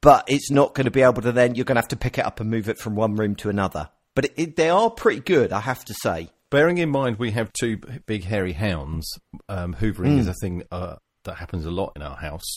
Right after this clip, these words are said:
Speaker 2: So that,
Speaker 1: Yes.
Speaker 2: it would be good, but our floors are all different types,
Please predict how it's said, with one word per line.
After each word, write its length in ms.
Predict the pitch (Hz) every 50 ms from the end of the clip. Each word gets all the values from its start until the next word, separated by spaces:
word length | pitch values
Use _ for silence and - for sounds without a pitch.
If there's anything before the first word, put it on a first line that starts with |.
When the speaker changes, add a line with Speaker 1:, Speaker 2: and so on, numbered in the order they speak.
| - _ -
Speaker 2:
So 320 | - 101 92 87 87 82 - _ _ _ _ _ -
that, 160 | - 117 117
Speaker 1:
Yes. 200 | 113 104 92 82
Speaker 2:
it 80 | 104 -
would 100 | 95 80
be 80 | 95 90
good, 260 | - 107 92 76 -
but 100 | 107 -
our 180 | 90 92 95 87 - -
floors 360 | - 110 107 104 101 98 90
are 140 | 101 87 95
all 160 | 131 139 127
different 320 | 113 110 101 - 101 - -
types, 500 | - 87 90 92 - - - - -